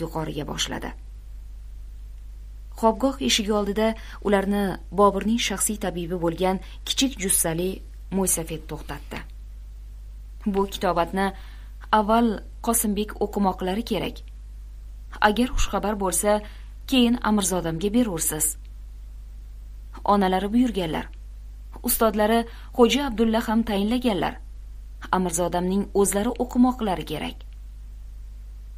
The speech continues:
Yomon xabar Mirzo hazratlarini xarob qilishi mumkin",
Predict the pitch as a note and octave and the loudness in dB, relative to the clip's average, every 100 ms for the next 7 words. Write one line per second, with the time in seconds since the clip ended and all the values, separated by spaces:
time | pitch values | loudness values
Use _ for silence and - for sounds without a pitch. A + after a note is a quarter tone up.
0 | - - - - G#3 G3 G3 G3 - F#3+ | -12 -12 -10 -2 4 4 4 0 2 4
1 | G3+ G#3+ - - - - - A#3 A#3+ A3 | 4 2 -8 -14 -14 -14 -2 6 8 8
2 | C4 C#4 B3+ G#3 G3+ F#3+ G3 G#3 G3 - | 0 2 4 4 2 0 2 2 0 -4
3 | G3+ F#3+ G#3 - C4 - C#4 A#3 - D3 | 0 0 0 -2 0 2 4 4 2 -2